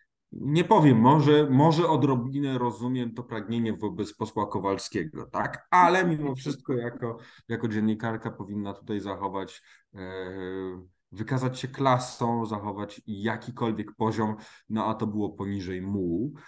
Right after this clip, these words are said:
Em, no a poza wszystkim nie miała oczywiście racji, bo przyglądnąć jest formą regionalną, charakterystyczną dla,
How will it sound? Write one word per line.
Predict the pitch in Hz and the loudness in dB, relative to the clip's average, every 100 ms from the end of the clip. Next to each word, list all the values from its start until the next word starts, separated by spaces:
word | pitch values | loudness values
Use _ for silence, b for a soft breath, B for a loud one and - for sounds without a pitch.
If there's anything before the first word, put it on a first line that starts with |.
| B B - | B B -12
Em, | 98 98 98 101 101 90 104 | -6 -2 -2 -2 -2 0 2
no | 113 - | 2 2
a | 135 | 2
poza | 143 143 135 | 2 0 -2
wszystkim | 131 - - 180 | -6 -12 -6 0
nie | 175 | 2
miała | 165 156 160 | 2 4 2
oczywiście | 156 170 180 - 202 | 2 -4 -10 -4 0
racji, | 196 170 - 107 | 2 0 -2 -6
bo | 85 92 | -4 -4
przyglądnąć | 92 - 127 117 110 98 104 117 120 107 | -4 0 2 4 4 2 -2 -2 -4 -6
jest | 104 - | -8 -8
formą | - 110 110 107 | -4 0 2 2
regionalną, | 104 101 101 95 87 90 101 | 0 0 0 0 -2 -2 -4
charakterystyczną | - 92 - 90 92 - 117 - 90 87 | -4 -6 -6 -10 -10 -8 -8 -6 -8 -6
dla, | 87 87 87 | -4 -4 -6